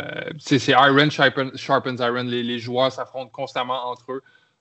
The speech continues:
Donc, euh, donc ça, ça crée vraiment, euh, ça crée vraiment une des, des grosses rivalités et des, euh,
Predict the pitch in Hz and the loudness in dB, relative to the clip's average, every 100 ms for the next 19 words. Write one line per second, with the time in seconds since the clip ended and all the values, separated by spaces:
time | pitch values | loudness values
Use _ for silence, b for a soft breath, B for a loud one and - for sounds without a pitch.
0 | - 113 107 101 - 110 107 113 113 107 | -12 -8 -8 -10 -6 -4 -4 -4 -8 -6
1 | - 110 - 113 110 131 123 120 117 113 | -2 -2 0 -4 -2 -2 0 0 0 0
2 | 117 117 107 - - 110 - 123 113 110 | -2 -2 -4 -6 -8 -10 -6 -8 -4 -6
3 | 110 117 113 110 110 110 110 120 - 127 | -4 -4 -4 -6 -6 -6 -6 -6 -4 -2
4 | 117 113 107 120 120 117 110 107 | 0 0 -2 -2 0 -2 -4 -4